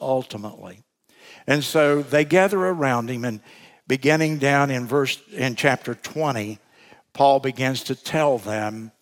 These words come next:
he gives them counsel, he gives them advice as young preachers that he wants them to know. Now today, for the sake of time, I'm going to be,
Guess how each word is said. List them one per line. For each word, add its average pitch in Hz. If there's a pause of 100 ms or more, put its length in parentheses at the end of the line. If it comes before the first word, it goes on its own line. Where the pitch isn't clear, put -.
(480)
he 143
gives 175
them 165
counsel, 135 (180)
he 147
gives 151
them 147
advice 117 (460)
as 117
young 160
preachers 117 (480)
that 120
he 127
wants 143
them 120
to 117
know. 113 (960)
Now 151
today, 151
for 143
the 127
sake 139
of 113
time, 107 (280)
I'm 170
going 139
to 127
be, 123